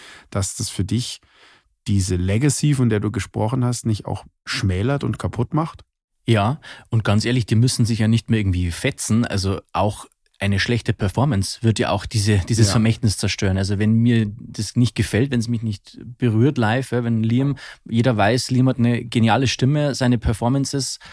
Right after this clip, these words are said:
Speaker 2: haben nicht immer, ähm, sag ich mal, waren, haben auch manchmal zu wünschen übrig lassen über die
Speaker 1: Ja.
Speaker 2: letzten ein, zwei Jahrzehnte. Also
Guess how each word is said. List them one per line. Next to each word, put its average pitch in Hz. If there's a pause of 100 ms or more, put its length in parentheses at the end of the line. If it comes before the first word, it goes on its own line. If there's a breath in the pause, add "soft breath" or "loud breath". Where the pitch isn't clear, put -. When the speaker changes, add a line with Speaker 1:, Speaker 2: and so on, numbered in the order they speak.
(100)
Speaker 2:
haben 117
nicht 123
immer, 143
ähm, 120
sag 120
ich 117
mal, 117
waren, 117
haben 113
auch 98
manchmal 117
zu -
wünschen 131
übrig 131
lassen 120
über 120
die 113 (200 loud breath)
Speaker 1:
Ja. 107
Speaker 2:
letzten -
ein, 113
zwei 110
Jahrzehnte. 123
Also 113